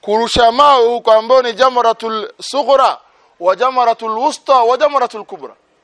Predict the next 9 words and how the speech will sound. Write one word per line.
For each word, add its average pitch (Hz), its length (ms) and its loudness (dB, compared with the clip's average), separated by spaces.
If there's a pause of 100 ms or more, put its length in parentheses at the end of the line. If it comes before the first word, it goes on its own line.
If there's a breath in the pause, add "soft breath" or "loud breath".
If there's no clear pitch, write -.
(440 soft breath)
Ambao 214 320 0
watu 269 280 0
katika 214 300 -4
hija 240 260 -4
wanafanya 214 460 -2
nini? 277 180 -8 (220 soft breath)
Wanarusha 208 520 -4
jiwe 196 280 -6
dogo, 269 500 2